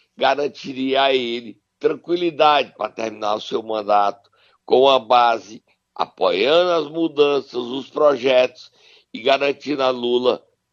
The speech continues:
tranquilidade. Agora, essa tranquilidade de Lula e do P T afeta o Wellington Dias.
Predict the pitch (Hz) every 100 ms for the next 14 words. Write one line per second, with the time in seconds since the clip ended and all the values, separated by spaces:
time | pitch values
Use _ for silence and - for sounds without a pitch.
0 | _ 165 180 202 175 _ 156 165 170 156
1 | 131 104 87 78 - - _ _ _ _
2 | 92 95 101 98 95 - 98 - 147 -
3 | 151 147 127 123 110 104 85 85 120 104
4 | 107 101 85 76 95 131 123 113 107 -
5 | 151 175 139 - _ _ _ _ _ _
6 | _ _ - 101 - 101 104 98 104 101
7 | 104 107 110 123 110 98 87 73 - -